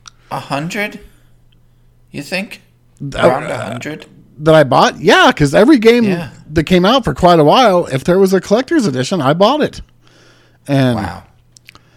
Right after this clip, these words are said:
Speaker 2: like all the Mass Effects, yeah. I
Speaker 1: Do you have the Skyrim one?
Speaker 2: Yes. Yes, I did. Or do, or did.
Speaker 1: That Skyrim one's pretty cool.
Speaker 2: Yeah.
Speaker 1: It's
Speaker 2: So
Speaker 1: got the,
Speaker 2: I also used to do this thing,
Speaker 1: that's
Speaker 2: Daniel.
Speaker 1: got the, the,
Speaker 2: The big dragon.
Speaker 1: that's got the statue of the guy, right? The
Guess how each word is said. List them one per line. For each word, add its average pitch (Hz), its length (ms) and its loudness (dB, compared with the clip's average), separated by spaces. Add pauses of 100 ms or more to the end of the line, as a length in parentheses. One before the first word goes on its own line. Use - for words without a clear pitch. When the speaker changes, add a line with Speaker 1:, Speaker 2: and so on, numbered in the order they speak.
(500)
Speaker 2:
like 131 220 -2
all 143 140 4
the 151 80 2
Mass 135 300 0
Effects, - 640 -4 (220)
yeah. 107 500 -4
I 147 100 -6
Speaker 1:
Do 127 100 -14 (720)
you 113 100 -4
have 107 60 -4
the 98 60 -8
Skyrim 123 520 -2
one? 170 180 -6 (1000)
Speaker 2:
Yes. - 420 -8 (220)
Yes, - 480 -4
I 123 100 -4
did. 113 320 -2 (220)
Or 117 140 -4
do, 117 340 0
or 113 120 -4
did. 110 260 -4
Speaker 1:
That 101 120 -6
Skyrim 117 460 -2
one's 92 220 -12
pretty 92 240 -16
cool. 85 400 -18 (140)
Speaker 2:
Yeah. 113 300 -8 (240)
Speaker 1:
It's - 120 -18
Speaker 2:
So 240 220 4
Speaker 1:
got 226 100 0
the, 254 60 4
Speaker 2:
I 302 40 2
also 277 320 4
used 226 240 -2
to 190 60 -4
do 190 120 2
this 175 200 -2
thing, 175 240 0
Speaker 1:
that's - 20 -4
Speaker 2:
Daniel. 170 260 2
Speaker 1:
got 131 100 -6
the, 117 420 2
the, 107 220 0
Speaker 2:
The 147 80 0
big 143 340 -4
dragon. 127 480 0
Speaker 1:
that's - 200 -10
got 127 160 0
the 123 80 -10
statue 123 520 0
of 98 140 -10
the 98 80 -12
guy, 135 240 -2
right? 92 240 -8
The 85 260 -10